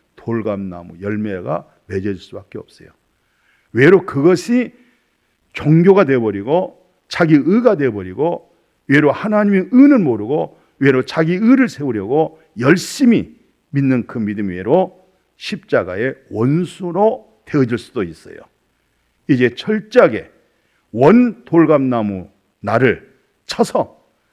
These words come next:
참 참감나무 대신 예수 그리스도에게 접목되어지는 것, 참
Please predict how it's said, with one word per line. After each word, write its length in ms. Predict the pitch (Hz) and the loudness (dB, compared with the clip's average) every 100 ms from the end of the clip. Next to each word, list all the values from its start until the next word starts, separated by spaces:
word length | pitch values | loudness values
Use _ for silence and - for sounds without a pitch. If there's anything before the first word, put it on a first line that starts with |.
| _ _ | _ _
참 380 | - 277 262 214 _ _ _ _ _ _ _ _ _ _ _ _ _ _ | -2 2 2 -2 _ _ _ _ _ _ _ _ _ _ _ _ _ _
참감나무 640 | - - 165 143 127 113 107 | -16 -6 0 2 2 0 -4
대신 340 | 101 - 98 - _ _ | -8 -10 -14 -16 _ _
예수 760 | 110 120 156 196 214 208 208 202 _ | -4 2 6 8 6 4 -2 -12 _
그리스도에게 840 | - 104 98 95 95 87 104 170 165 _ _ _ | -10 -6 -6 -6 -10 -12 -8 -8 -10 _ _ _
접목되어지는 1200 | - 120 117 123 147 151 _ - 98 87 80 76 | -10 -8 -6 -2 -2 -2 _ -12 -10 -10 -16 -20
것, 100 | _ _ _ _ _ _ _ | _ _ _ _ _ _ _
참 380 | - - 269 233 | -8 0 0 0